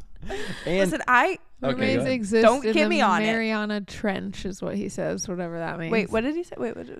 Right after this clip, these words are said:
Speaker 2: wait,
Speaker 3: Mermaids,
Speaker 2: is this information?
Speaker 3: mermaids exist in the Mariana Trench.
Speaker 2: <laughs> Is that, like, the deep, the, the deepest one?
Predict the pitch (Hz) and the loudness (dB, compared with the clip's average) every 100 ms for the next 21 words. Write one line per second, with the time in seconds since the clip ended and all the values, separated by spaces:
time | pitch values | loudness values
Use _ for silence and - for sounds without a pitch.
0 | - 220 220 226 233 247 254 254 247 247 | -12 -4 -2 0 2 2 0 -2 -4 -8
1 | 247 285 _ - 220 226 240 247 233 214 | -10 -16 _ -6 0 2 2 0 2 0
2 | 202 180 214 202 - - 214 202 208 202 | 0 2 4 4 0 -4 -2 0 0 0
3 | 214 220 214 208 220 214 208 196 - 214 | 0 2 0 0 0 0 0 -2 -4 -2
4 | 175 202 - - 339 - - 320 285 339 | -2 -4 -4 -4 -4 -12 -12 -2 6 6
5 | 381 381 302 240 247 277 240 240 220 208 | 6 0 -2 -2 0 0 0 -4 -2 -2
6 | 208 214 269 - 294 294 | -4 -6 -6 -4 -4 -6